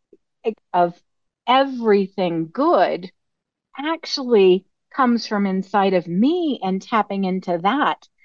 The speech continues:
It doesn't matter what my husband does or does not do." But we're forgetful people.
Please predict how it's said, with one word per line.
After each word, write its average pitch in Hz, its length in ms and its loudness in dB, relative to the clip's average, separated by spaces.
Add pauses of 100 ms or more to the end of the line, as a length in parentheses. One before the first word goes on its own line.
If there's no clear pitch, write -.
(180)
It 320 180 -6
doesn't 170 420 -2
matter 202 680 0 (260)
what 180 220 0
my 170 180 0
husband 165 540 -4
does 156 480 -2
or 160 180 -2
does 156 300 -6
not 147 260 -10
do." - 340 -10 (640)
But 233 140 0
we're 262 160 4
forgetful 240 800 0
people. 269 640 -2